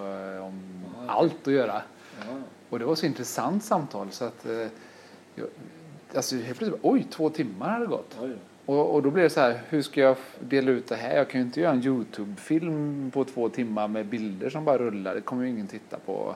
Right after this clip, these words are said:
Speaker 2: Mm.
Speaker 1: Och, och då började jag liksom fundera, för jag har ju byggt Anders Haglunds, eh, podcast.
Speaker 2: Ja.
Speaker 1: Eh,
Speaker 2: Ja.
Speaker 1: för jag håller på med webbsidor lite så.
Speaker 2: Ja.
Speaker 1: Och då tänkte jag att, men jag,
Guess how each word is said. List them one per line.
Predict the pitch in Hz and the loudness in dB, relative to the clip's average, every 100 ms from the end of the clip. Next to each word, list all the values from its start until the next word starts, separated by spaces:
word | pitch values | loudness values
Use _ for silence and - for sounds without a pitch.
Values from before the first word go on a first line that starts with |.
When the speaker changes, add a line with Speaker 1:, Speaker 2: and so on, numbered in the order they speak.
| - | -10
Speaker 2:
Mm. | 104 98 - - - - - - | -14 -16 -18 -20 -20 -20 -16 -6
Speaker 1:
Och, | 131 139 | -2 0
och | 151 | -2
då | 120 | 0
började | 131 135 | 2 4
jag | 131 | 4
liksom | 120 123 | 0 -6
fundera, | 120 117 113 104 | -6 -4 -4 -4
för | 113 | -4
jag | |
har | 117 | -4
ju | 120 | -2
byggt | 120 - 113 | -4 -4 -6
Anders | 107 104 - | -6 -6 -2
Haglunds, | 107 95 110 123 120 - | -4 -2 -2 -2 -4 -8
eh, | 113 | -8
podcast. | 101 110 95 127 127 - - - - | -8 -10 -2 0 0 -2 -16 -16 -8
Speaker 2:
Ja. | 117 135 139 - | -6 -6 -10 -12
Speaker 1:
Eh, | 104 | -10
Speaker 2:
Ja. | 101 98 101 101 101 | -8 -8 -8 -8 -10
Speaker 1:
för | 110 110 | -6 -6
jag | 104 | -6
håller | 110 107 | -8 -8
på | 104 | -6
med | 110 | -4
webbsidor | 120 95 - 98 95 | -4 -6 -12 -12 -12
lite | 92 90 95 | -14 -14 -14
så. | - - | -12 -10
Speaker 2:
Ja. | 120 147 165 - - - - | -8 -10 -12 -16 -20 -20 -14
Speaker 1:
Och | 113 | -12
då | |
tänkte | 110 127 107 | -4 -4 -2
jag | 107 | -4
att, | 101 - - - - - - | -6 -10 -18 -18 -20 -20 -14
men | 113 117 | -10 -6
jag, | 117 | -4